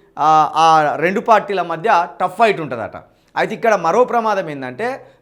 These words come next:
బీజేపీ గ్రాఫ్ పెరుగుతున్నది. ఇక్కడ బీజేపీ గ్రాఫ్ అమాంతంగా పెరుగుతున్నది. ఎనిమిది శాతం, తొమ్మిది శాతం ఉన్న ఓట్ బ్యాంకింగ్ కాస్త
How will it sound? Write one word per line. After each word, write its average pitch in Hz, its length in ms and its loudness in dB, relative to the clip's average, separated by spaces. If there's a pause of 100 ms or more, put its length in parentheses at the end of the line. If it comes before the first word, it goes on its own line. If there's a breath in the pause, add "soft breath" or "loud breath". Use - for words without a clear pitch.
బీజేపీ 247 540 0
గ్రాఫ్ 190 340 0
పెరుగుతున్నది. 147 480 -6
ఇక్కడ 85 220 -20 (1400)
బీజేపీ 233 480 0
గ్రాఫ్ 226 320 -2 (120)
అమాంతంగా 226 520 0
పెరుగుతున్నది. 143 580 -6 (540)
ఎనిమిది 214 300 -4
శాతం, 233 500 2
తొమ్మిది 220 340 -8
శాతం 214 300 -2
ఉన్న 202 340 -4
ఓట్ 180 180 -4
బ్యాంకింగ్ 180 380 -4
కాస్త 208 460 -2